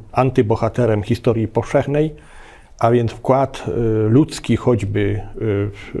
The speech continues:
y, pokonanie go, profituje na arenie międzynarodowej, zdaje się, do dzisiaj. Rosja z tego, y, próbuje korzystać, y, i po to, aby z tego korzystać,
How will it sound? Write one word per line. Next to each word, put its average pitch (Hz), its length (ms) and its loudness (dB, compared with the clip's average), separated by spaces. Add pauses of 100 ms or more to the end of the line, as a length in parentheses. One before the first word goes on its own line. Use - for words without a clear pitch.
(420)
y, - 100 -12
pokonanie 135 640 2
go, 139 300 0 (340)
profituje 127 1000 2 (380)
na 110 180 0
arenie 117 320 2
międzynarodowej, 107 840 0
zdaje 107 320 4
się, 117 160 0
do 113 140 2
dzisiaj. 104 460 0 (1000)
Rosja 139 440 2
z - 60 -6
tego, 120 500 0 (440)
y, 98 120 -10
próbuje 117 580 4
korzystać, - 840 0 (1120)
y, 101 600 4
i 123 100 4
po - 200 0
to, - 220 0
aby 113 220 2
z - 80 -14
tego 147 280 2
korzystać, - 840 -2